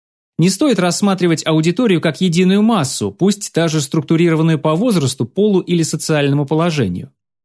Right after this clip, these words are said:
У каждого из потребителей есть собственные интересы, ценности и состояние ума. В одном мы ищем услугу, в другом хотим посмотреть на смешных котят,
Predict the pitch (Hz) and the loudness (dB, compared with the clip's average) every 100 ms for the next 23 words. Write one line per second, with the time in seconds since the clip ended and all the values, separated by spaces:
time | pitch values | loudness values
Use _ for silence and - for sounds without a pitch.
0 | _ _ 151 214 233 175 175 156 175 165 | _ _ -2 0 0 2 0 0 -2 0
1 | 170 214 160 143 139 160 - 185 147 165 | 2 0 0 0 2 0 -2 -4 -2 0
2 | 160 160 135 139 156 220 202 117 113 185 | 0 0 0 0 0 0 0 -4 -4 0
3 | 196 170 131 - 117 156 160 139 151 143 | 2 2 0 -4 -4 -2 -2 -2 -2 0
4 | 135 139 147 135 104 104 _ _ _ _ | 2 2 2 2 0 -4 _ _ _ _
5 | _ _ - 180 262 240 180 151 - 131 | _ _ -2 0 2 4 2 2 0 0
6 | 127 - 208 226 190 170 135 131 180 254 | -2 0 0 2 2 2 0 -2 0 0
7 | 208 135 131 131 123 - 135 139 131 131 | 0 0 0 -2 -2 -2 -2 0 -2 -2
8 | - 127 - 131 - 139 240 240 | -2 -2 -2 -2 -2 -2 0 -2